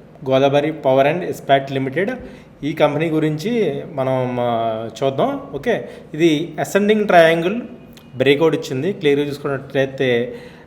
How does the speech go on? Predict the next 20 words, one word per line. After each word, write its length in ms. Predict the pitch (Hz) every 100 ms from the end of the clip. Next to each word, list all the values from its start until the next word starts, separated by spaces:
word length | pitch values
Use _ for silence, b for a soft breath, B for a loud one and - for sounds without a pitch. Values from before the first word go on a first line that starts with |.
| -
higher 320 | 147 165 165 160
lows, 200 | 165 165 - 123
higher 280 | 131 139 123
highs. 180 | 110 104 -
ఓకే, 320 | - 135 - -
higher 180 | 123 135
lows, 140 | 139 139
higher 300 | 131 127 127
highs 180 | 131 120
support, 360 | 123 117 135 - - B B B 135
higher 320 | 135 147 147 - - - -
highs, 140 | 139 135
higher 280 | 131 135 131
lows 180 | 135
వేసుకుంటూ 440 | 127 131 135 127 262 - B B B - - - - - - - -
క్లియర్గా 720 | 160 175 202 190 170 143 - -
అసెండింగ్ 380 | 127 165 175 175
ట్రయాంగిల్ 340 | 156 151 151
బ్రేక్అవుట్ 360 | 143 139 143 135
ఇచ్చింది. 440 | 123 135 139 240